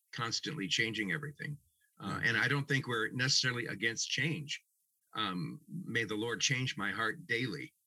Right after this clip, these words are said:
Speaker 1: That's, that's what we need to pray. Um, but, uh, and the church to be molded constantly according to what Scripture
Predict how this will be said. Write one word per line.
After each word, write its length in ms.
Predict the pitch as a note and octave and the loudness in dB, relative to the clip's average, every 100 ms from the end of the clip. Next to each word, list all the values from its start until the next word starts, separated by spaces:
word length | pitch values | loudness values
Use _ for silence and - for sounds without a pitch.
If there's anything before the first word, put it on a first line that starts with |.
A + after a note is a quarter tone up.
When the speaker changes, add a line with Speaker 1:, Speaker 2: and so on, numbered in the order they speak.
| _ _ | _ _
Speaker 1:
That's, 380 | A2 G#2+ - - - | -2 -2 -2 -4 -4
that's 280 | - G2+ - | -4 -2 -2
what 140 | F#2+ D#2+ | -4 0
we 100 | G#2+ | 0
need 160 | F#2 | 0
to 80 | D2+ | -2
pray. 380 | - - D#2+ - _ _ _ _ | 0 0 0 -4 _ _ _ _
Um, 380 | G2 F#2+ D#2+ D2+ | -4 -2 -2 -4
but, 220 | F#2+ G2 D#2+ - _ _ - | -2 -2 -2 -8 _ _ -6
uh, 140 | F2 D#2 | -2 0
and 160 | A2+ G#2+ | 0 2
the 80 | |
church 420 | G#2+ - - - - | 4 6 6 4 4
to 60 | |
be 120 | A2 G#2 | 2 0
molded 520 | A2 D3 D3 G2 D#2 | 0 2 2 0 -2
constantly 680 | B2 A#2+ B2+ - - G2+ D#2 | -2 0 0 -2 -4 -6 -8
according 440 | - A#2+ G#2+ G2 - | -6 -4 -2 -4 -6
to 160 | E2 D#2 _ - _ | -8 -10 _ -20 _
what 120 | F#2+ F2+ | -4 -2
Scripture 540 | - G2 - - | 0 -2 -2 -6